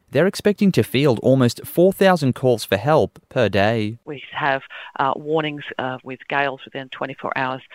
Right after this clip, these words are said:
Speaker 2: covering from Cape Melville all the way down to Townsville. We can see those gales developing during the course of tomorrow, and they'll also have some heavy rainfall expected through those areas.
Speaker 1: Q A S Director Lisa Dibley there.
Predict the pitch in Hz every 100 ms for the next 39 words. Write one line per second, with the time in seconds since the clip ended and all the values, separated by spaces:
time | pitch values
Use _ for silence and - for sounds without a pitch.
0 | - - 151 147 139 - 131 - - 151
1 | - 147 143 - 143 - - - 156 151
2 | 139 135 135 123 - - 139 123 123 127
3 | 123 - - - 127 - 127 - 127 127
4 | 127 123 120 123 - - 127 123 131 -
5 | _ - 139 135 135 - 127 - - 135
6 | 123 - 123 120 - - - 135 135 135
7 | 135 - - - - 135 135 - 139 -
8 | 131 - 139 131 131 123 - - - 131
9 | 123 - 143 135 127 123 123 - 123 -
10 | - - 131 - 135 123 - 139 127 120
11 | 113 - 139 127 123 123 113 _ _ -
12 | 226 98 101 - - 101 151 - 107 170
13 | - 104 - 101 101 98 113 110 110 101
14 | 98